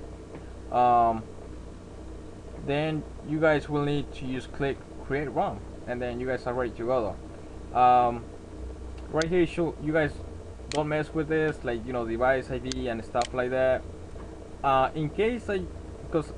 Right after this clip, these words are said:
it happened to me before, in case that this doesn't show the device I D and the chunk number, um, uh, looks like you,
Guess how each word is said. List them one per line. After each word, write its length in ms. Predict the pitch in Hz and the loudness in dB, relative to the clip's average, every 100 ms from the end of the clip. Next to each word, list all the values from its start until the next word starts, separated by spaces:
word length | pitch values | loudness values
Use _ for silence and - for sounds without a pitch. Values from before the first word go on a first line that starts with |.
| - - | -10 -2
it 120 | 156 | 0
happened 320 | 180 180 165 | 0 0 -2
to 80 | 151 | -2
me 100 | 147 | -4
before, 460 | 131 - 131 139 131 | -4 -2 2 4 4
in 100 | 139 | 2
case 240 | 170 185 | 0 2
that 140 | 165 123 - 131 | 0 -2 -6 -2
this 220 | 147 170 | 2 2
doesn't 320 | 190 208 190 | 0 -2 -4
show 320 | - 202 208 202 - | 0 2 2 0 -6
the 60 | 139 | -6
device 520 | 135 143 156 170 170 | -4 2 2 2 0
I 120 | 165 | -2
D 320 | 170 180 160 | 0 -2 -2
and 180 | 143 127 | -4 -2
the 100 | 120 117 - | -2 -4 -4
chunk 340 | 160 156 151 | -4 -4 -2
number, 300 | 175 175 175 - - - - - - - | -4 -2 -4 -4 -12 -12 -12 -12 -8 4
um, 460 | 131 135 135 123 - - - - - - - - - - | 8 10 8 4 -6 -12 -12 -12 -12 -12 -10 -10 -10 -4
uh, 240 | 131 139 139 | 2 4 4
looks 280 | 196 202 | 2 0
like 240 | 226 208 160 | -2 0 2
you, 240 | 165 170 | 0 0